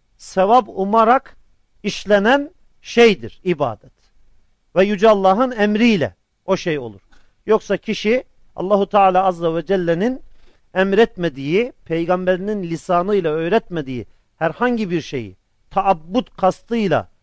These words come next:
yapsa da, Allah'a yaklaşmak için, Allah'a takarrub için yapsa da o şey ibadet değildir. O şey ibadet olmaz. Bir kişi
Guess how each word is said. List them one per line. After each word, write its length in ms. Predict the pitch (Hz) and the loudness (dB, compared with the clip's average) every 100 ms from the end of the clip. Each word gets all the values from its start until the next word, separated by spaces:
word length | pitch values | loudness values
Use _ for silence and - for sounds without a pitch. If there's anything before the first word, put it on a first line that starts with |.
| _ | _
yapsa 420 | 165 180 - 226 | -4 -4 0 0
da, 180 | 165 117 - _ _ - | 2 -2 -6 _ _ -6
Allah'a 400 | 170 180 175 202 | -4 -2 -2 0
yaklaşmak 680 | 185 - 185 - 202 208 | 0 0 -4 -4 -6 -8
için, 320 | 185 - 180 - _ _ - | -6 -4 -4 -6 _ _ -8
Allah'a 380 | 165 175 180 220 | -4 0 2 0
takarrub 640 | - 185 - 196 180 202 | 0 -2 0 0 0 -2
için 280 | 185 - 160 | -4 -8 -2
yapsa 400 | 175 - 214 175 | -2 -2 -4 -4
da 60 | |
o 140 | 170 208 | -4 -4
şey 260 | - 180 | -4 -6
ibadet 420 | 202 185 185 247 262 _ _ _ _ _ _ _ | -2 0 2 2 0 _ _ _ _ _ _ _
değildir. 480 | 160 254 277 175 131 | 0 2 0 -4 -8
O 140 | 165 | -8
şey 240 | - 196 | -6 -6
ibadet 420 | 202 190 185 240 247 | 0 2 4 2 4
olmaz. 520 | 240 226 160 - _ _ _ _ _ _ _ _ - | 4 4 0 -4 _ _ _ _ _ _ _ _ -2
Bir 180 | 220 240 | 0 0
kişi 480 | 226 180 226 165 | -2 -2 0 0